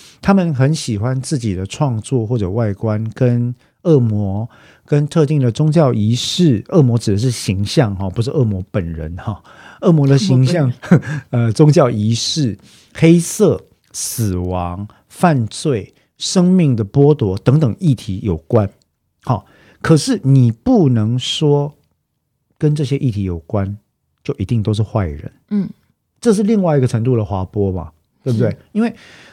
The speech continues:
Speaker 1: 后来呢，这个创作歌手，因为他曾经释放出几支M V，
Speaker 2: 嗯。
Speaker 1: 里面有讲到，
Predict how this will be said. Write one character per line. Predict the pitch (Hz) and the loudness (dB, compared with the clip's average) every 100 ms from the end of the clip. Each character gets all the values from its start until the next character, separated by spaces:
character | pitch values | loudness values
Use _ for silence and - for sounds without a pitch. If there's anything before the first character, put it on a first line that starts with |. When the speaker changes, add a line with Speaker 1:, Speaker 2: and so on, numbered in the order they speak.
| _ | _
Speaker 1:
后 | _ - 254 | _ 2 2
来 | 131 113 | 4 0
呢， | 117 117 120 - _ _ _ _ | -2 -2 -4 -10 _ _ _ _
这 | 247 | 0
个 | 147 | 2
创 | 127 175 143 | 2 4 4
作 | 147 | 4
歌 | 127 135 | 4 2
手， | 131 - 80 - _ _ _ | 2 -2 -6 -8 _ _ _
因 | 151 160 | 0 2
为 | 160 123 | 2 0
他 | 110 131 127 127 | -2 -4 -4 -4
曾 | - 117 113 | -4 -4 -4
经 | 110 131 131 127 | -2 -2 -2 -2
释 | - - 143 | -6 -2 -2
放 | 110 127 | 0 -4
出 | 110 123 117 | -2 -2 -4
几 | - 104 | -4 -8
支 | 85 - 120 - | -8 -8 -8 -6
M | 107 98 110 | -6 -6 -2
V， | 135 143 147 _ | 0 0 -4 _
Speaker 2:
嗯。 | - 214 190 - _ _ | -8 -6 -6 -14 _ _
Speaker 1:
里 | 123 113 | -6 -2
面 | 160 151 | 0 0
有 | 131 | 0
讲 | 131 107 92 | -2 -6 -4
到， | 123 110 | -2 -2